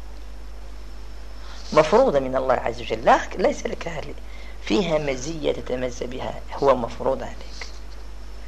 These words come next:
من الله سبحانه وتعالى. فإذا رغم أنفك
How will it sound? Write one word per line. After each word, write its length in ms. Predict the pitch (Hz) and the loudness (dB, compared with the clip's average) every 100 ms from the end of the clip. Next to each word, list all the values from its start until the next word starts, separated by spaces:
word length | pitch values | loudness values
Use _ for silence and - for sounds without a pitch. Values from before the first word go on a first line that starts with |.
| - - 131 | -10 -6 0
من 120 | 127 | 4
الله 280 | 117 123 117 | 6 4 2
سبحانه 460 | - - 117 120 - | -6 -4 -4 -4 -6
وتعالى. 460 | - - - - - - - - - - - - - - - | -8 -8 -8 -8 -10 -10 -10 -10 -10 -10 -10 -10 -8 -8 4
فإذا 520 | 220 233 196 202 156 | 6 8 4 2 4
رغم 280 | 196 202 180 | 4 2 -4
أنفك 600 | 175 185 185 190 - | -2 -2 -2 -6 -4